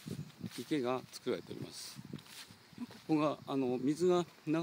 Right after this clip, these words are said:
れておりまして、で、これが風車、あ、風車じゃなくて、あの、水車を回しているというふうな形になっています。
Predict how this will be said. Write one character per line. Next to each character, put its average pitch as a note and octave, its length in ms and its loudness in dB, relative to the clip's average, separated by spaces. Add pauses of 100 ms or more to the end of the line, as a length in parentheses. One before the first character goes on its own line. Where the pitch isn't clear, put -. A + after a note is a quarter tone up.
れ E3+ 80 6
て - 80 0
お G#2+ 40 2
り G2+ 40 0
ま F#2+ 140 -2
し - 100 -4
て、 B2 220 2 (760)
で、 B2+ 140 0
こ E3+ 120 2
れ F3 120 8
が E3+ 120 4
風 F#3+ 220 0
車、 C#3 200 2
あ、 - 40 -2 (300)
風 D3+ 120 -4
車 - 20 -6
じ C#3+ 80 -2
ゃ - 40 2
な G2 60 0
く - 40 -20
て、 G#2+ 60 -2
あ G#2 40 0
の、 G#2+ 60 0
水 A#3 240 -2
車 C#3 200 0
を G#2 160 -2 (120)
回 G#2 220 0
し - 80 -6
て - 100 -4
い F#2 100 -2
る F#2 100 -8
と - 100 -10
い F#2+ 80 -4
う F2+ 100 -8
ふ A#2+ 100 -6
う B2+ 40 -2
な D#3 80 -2 (400)
形 - 320 -6
に B2 80 4
な A2 60 2
っ F2+ 40 -4
て - 120 -12
い G2 60 -4
ま F2+ 120 -8
す。 - 180 -14